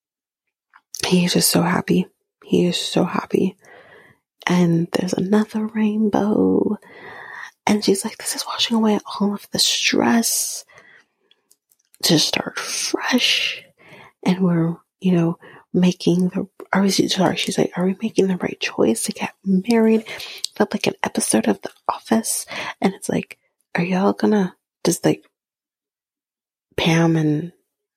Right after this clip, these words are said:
what was his name again? Shit, sorry. I totally lost it.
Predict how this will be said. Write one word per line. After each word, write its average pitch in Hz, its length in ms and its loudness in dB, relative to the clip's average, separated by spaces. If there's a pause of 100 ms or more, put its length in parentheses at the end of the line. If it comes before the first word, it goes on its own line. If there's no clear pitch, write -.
(300)
what 190 100 -2
was - 120 -8
his - 100 -8
name 220 180 4
again? 220 300 -2
Shit, - 280 0
sorry. 208 500 0
I 202 120 -6 (1400)
totally 175 560 0
lost - 360 -6
it. - 200 -10